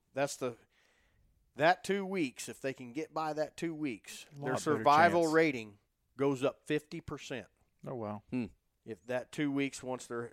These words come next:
Speaker 1: born, to where they can get on a limb, if they can just get three or four feet off the ground,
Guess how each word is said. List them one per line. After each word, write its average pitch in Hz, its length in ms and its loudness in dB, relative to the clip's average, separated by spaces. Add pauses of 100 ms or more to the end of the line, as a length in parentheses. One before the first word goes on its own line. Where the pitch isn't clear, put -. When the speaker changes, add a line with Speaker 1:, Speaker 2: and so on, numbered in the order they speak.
Speaker 1:
born, 123 360 -6 (320)
to 127 60 -12
where 127 180 -4
they 143 160 -2
can 131 180 -10
get 139 160 0
on 139 140 0
a 127 100 -4
limb, 123 360 -2 (140)
if 120 160 -14
they 170 140 2
can 180 160 -6
just 156 240 -4
get 139 220 -2
three 165 240 -2
or 156 80 0
four 165 260 0
feet 156 240 -4
off 143 240 0
the 120 60 -10
ground, 117 420 -2